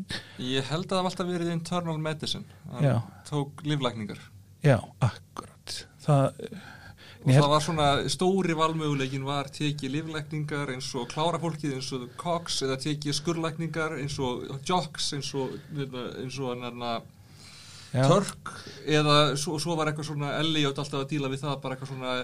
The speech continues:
Speaker 1: ég vil ekki
Speaker 2: O-,
Speaker 1: fara í
Speaker 2: O B G Y N.
Speaker 1: O B G Y N eins og
Speaker 2: Eh,
Speaker 1: allar
Speaker 2: kven-,
Speaker 1: konundar gera.
Speaker 2: kvensjúkdómalækn.
Speaker 1: Já.
Speaker 2: Já.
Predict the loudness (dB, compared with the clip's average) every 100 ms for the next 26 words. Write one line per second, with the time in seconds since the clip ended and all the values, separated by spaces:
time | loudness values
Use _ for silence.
0 | -6 -14 -6 -2 2 2 0 0 6 6
1 | 8 8 10 8 6 6 6 6 6 4
2 | 4 4 4 6 6 4 4 6 6 4
3 | 2 4 4 6 8 6 6 2 4 4
4 | 4 2 -2 -12 4 4 6 2 2 0
5 | 0 0 -2 -4 -2 2 2